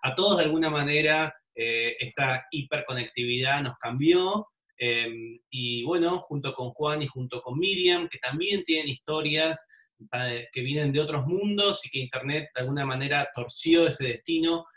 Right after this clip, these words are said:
que tenían. Yo soy alguien que estudió filosofía y que ahora escribo en distintos medios, o que me gusta compartir en redes sociales, o que me gusta reflexionar sobre estos temas. Eh, empezamos a charlar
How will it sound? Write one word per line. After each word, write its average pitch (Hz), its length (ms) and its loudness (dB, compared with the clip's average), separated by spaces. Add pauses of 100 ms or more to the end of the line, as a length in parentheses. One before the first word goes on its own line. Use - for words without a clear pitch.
(160)
que 120 100 -12
tenían. 190 680 2
Yo 135 80 -4
soy 127 480 -4 (300)
alguien 131 280 -4
que 123 80 -6
estudió 127 280 -4
filosofía 175 760 2
y 135 160 2
que 123 300 -2 (320)
ahora 127 260 0
escribo 131 340 -2
en 123 60 -2
distintos 117 440 -8
medios, 165 680 6
o 117 160 0
que 117 160 -2
me 113 120 -8
gusta 123 260 -8
compartir 123 420 -8
en 127 140 -6
redes 123 320 -4
sociales, 156 640 4 (220)
o 127 80 -8
que 131 80 -4
me 135 100 -2
gusta 143 200 -2
reflexionar 139 720 -4
sobre 123 220 -4
estos 127 200 -8
temas. 170 560 2 (260)
Eh, 120 600 0
empezamos 147 420 -2
a 131 80 -4
charlar 220 540 2